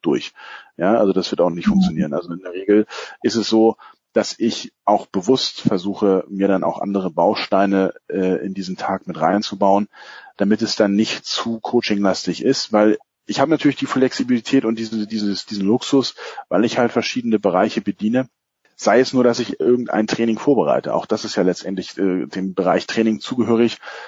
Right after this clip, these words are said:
Speaker 1: wenngleich es jetzt nicht ein Training in sich ist, sondern letztendlich weiß ich, was eine PowerPoint zu erstellen ist. Ja? Und, ähm, auch das ist letztendlich ja Bestandteil des Bereichs Trainings,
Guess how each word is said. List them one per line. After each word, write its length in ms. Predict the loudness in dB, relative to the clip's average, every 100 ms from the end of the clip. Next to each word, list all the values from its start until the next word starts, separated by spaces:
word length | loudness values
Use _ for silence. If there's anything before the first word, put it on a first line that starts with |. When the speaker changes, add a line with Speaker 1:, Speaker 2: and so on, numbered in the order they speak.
| -4
Speaker 1:
wenngleich 400 | -2 2 2 2
es 120 | 0 -2
jetzt 140 | -2
nicht 180 | -4 -4
ein 140 | -10
Training 340 | -2 2 2 0
in 120 | -2
sich 240 | -2 2
ist, 180 | 0 2
sondern 320 | 0 0 2
letztendlich 520 | 2 0 -2 -4 -2
weiß 220 | 0 0 -2
ich, 120 | -2
was 200 | -2 -2
eine 100 | -4
PowerPoint 500 | 2 2 2 -2 -2
zu 100 | -2
erstellen 380 | -2 -4 -4 -6
ist. 240 | -8 -10
Ja? 260 | -2 0 0 -6 -14 -16 -18 _
Und, 380 | 2 2 0 -4
ähm, 420 | 0 2 2 -2 -2
auch 140 | -2
das 220 | 0 -2
ist 120 | 0 -2
letztendlich 420 | -2 -2 -2 -2
ja 80 | -2
Bestandteil 460 | 0 -2 2 0
des 160 | 0 -2
Bereichs 400 | -2 0 0 -2
Trainings, 420 | 0 0 0 -6